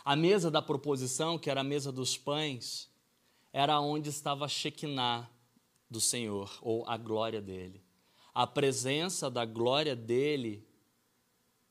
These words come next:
fazia com que tudo o que acontecia sob orientação viesse a dar certo. Se você quiser ter a sua vida guiada por uma nuvem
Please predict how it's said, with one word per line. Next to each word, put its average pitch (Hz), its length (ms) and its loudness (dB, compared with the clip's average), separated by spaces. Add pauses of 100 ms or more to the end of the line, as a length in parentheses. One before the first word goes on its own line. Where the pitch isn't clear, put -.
(760)
fazia 131 680 2
com 147 220 -6
que 135 120 -6
tudo 175 580 -4
o 165 40 -6
que 170 120 -6
acontecia 143 800 -4
sob 151 340 -4
orientação 135 920 -2 (460)
viesse 131 520 4
a 131 40 -2
dar 127 140 -2
certo. 107 640 -6 (840)
Se - 160 -6
você 131 340 -2
quiser 139 360 -4
ter 135 160 -6
a 131 80 -4
sua 127 360 -2
vida 110 560 -6 (640)
guiada 120 640 2
por 120 200 -6
uma 120 200 -2
nuvem 117 680 -2